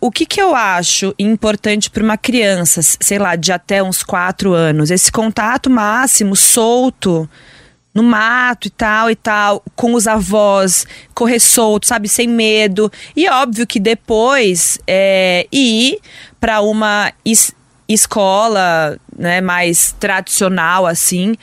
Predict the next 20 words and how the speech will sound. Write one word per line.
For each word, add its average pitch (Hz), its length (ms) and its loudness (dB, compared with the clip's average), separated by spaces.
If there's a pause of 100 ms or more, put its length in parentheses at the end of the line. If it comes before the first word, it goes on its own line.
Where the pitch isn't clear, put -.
(280)
Só 208 360 -2
que 220 680 -2 (200)
na 214 280 0
minha, 233 800 0
hum, 175 300 -6 (680)
no, 196 320 -2
na 202 140 0
minha 277 240 2
filosofia 240 800 0
de, 175 400 0
de 175 240 0
vida, 175 600 0 (760)
eu 226 180 2
acho 220 560 0
que - 120 -2
é 208 60 0
mais 240 480 -2
importante 226 960 -2
pra 208 220 -4
uma 208 240 -2